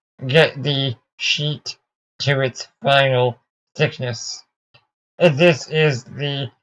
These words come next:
lamination, or the folding and rolling of the pasta at the same thickness.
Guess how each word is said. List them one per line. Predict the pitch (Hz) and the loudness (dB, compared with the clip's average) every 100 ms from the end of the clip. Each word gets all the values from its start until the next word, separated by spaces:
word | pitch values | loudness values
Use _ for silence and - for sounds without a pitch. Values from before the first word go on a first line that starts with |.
| - | -2
lamination, | 147 151 156 156 147 143 147 156 - 143 175 185 _ _ | 2 6 6 6 4 4 2 0 -2 -2 -2 -6 _ _
or | 139 147 147 | 2 4 4
the | 131 139 139 139 - _ | 0 -4 -4 -6 -10 _
folding | - - 160 170 156 147 147 135 _ - | -14 -4 0 2 2 0 0 -4 _ 2
and | 143 143 131 | 4 4 2
rolling | 135 139 165 165 131 123 143 - _ - | -2 2 4 4 4 2 0 -8 _ 2
of | 151 147 127 | 4 4 2
the | 131 | -6
pasta | - 139 131 - - 127 143 - _ - | 0 2 2 -2 -2 0 0 -4 _ 2
at | 147 139 101 | 4 4 0
the | 147 135 123 _ - | -6 -4 -8 _ -12
same | - 151 151 147 143 139 - _ _ | -6 0 2 2 0 -4 -10 _ _
thickness. | - 165 - 131 147 - - - | -4 -4 -2 -2 -2 -4 -12 -12